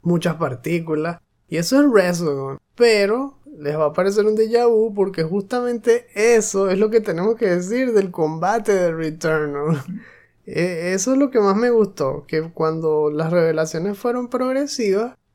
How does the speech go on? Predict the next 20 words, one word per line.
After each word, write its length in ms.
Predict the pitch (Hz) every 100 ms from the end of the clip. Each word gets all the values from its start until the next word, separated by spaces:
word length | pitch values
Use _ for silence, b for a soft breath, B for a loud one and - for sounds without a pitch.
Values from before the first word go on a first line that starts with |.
| -
uno 360 | 165 180 214
comenzaba 680 | 214 247 220 190 202 190 208
a 60 | 226
ver 420 | 233 233 240 254
que 720 | - 190 175 170 156 151 - -
el 160 | 175 180
juego 460 | 190 180 226 254 -
sí 340 | - 208 285
pertenecía 1200 | 285 202 175 175 175 185 - 185 208 202 180 -
al 260 | 170 165 175
pedigrí 500 | 175 170 156 156 160
de 300 | 185 190 175
Housemarque, 800 | 170 185 202 170 139 - - - _ _
porque 360 | - 170 165 170
uno 320 | 165 170 208
veía 320 | 233 220 214 220
al 100 | 220
comienzo 640 | 208 202 196 180 - 208
del 160 | 196
cinema 1080 | 180 180 160 170 196 202 196 190 196 202 202